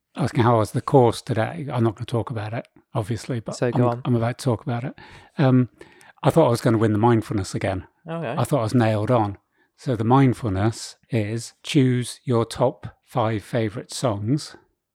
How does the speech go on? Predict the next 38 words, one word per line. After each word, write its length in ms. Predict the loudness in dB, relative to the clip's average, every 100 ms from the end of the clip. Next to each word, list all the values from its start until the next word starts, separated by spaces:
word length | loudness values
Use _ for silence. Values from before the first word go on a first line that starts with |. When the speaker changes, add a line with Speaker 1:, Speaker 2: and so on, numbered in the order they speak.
| _ _ -6
Speaker 1:
'Cause 120 | 0
we 20 |
Speaker 2:
Yeah. 60 | 2
Speaker 1:
have, 120 | 2
like, 200 | 2 0
a 40 |
little, 480 | -2 -2 -2 -2 -4 -10 -20 -20 -20 -4
you 140 | -2
probably 240 | 0 0 0
have 80 | -2
to 60 |
put 240 | -10 -10 -6
this 280 | -6 -6
in 300 | -4 -2 -4 -8
'cause, 280 | -10 -8 -4
um, 240 | -4 -4 -8 _ _ -12 -12
Speaker 2:
What? 100 | -6
Speaker 1:
your 80 | -4
sound 280 | 0 2 0
effects 360 | 0 -6 -6 -8
for 140 | -4
the, 220 | -2 -2 -4
the 80 | -8
fairy 280 | 0 0 0
tale 220 | -2 -6
were 120 | -4
wicked. 380 | -2 -2 -4 -8
They 120 | -4
were 80 | -4 -6
Speaker 2:
<laughs> 40 |
Speaker 1:
absolutely 600 | -8 -8 -6 0 2 4
awesome. 300 | 6 6 6
They 100 | 2 4
added 360 | 6 6 4
to 140 | 0 -2
it 120 | -2
so 280 | -2 -2 2
much. 260 | 0 0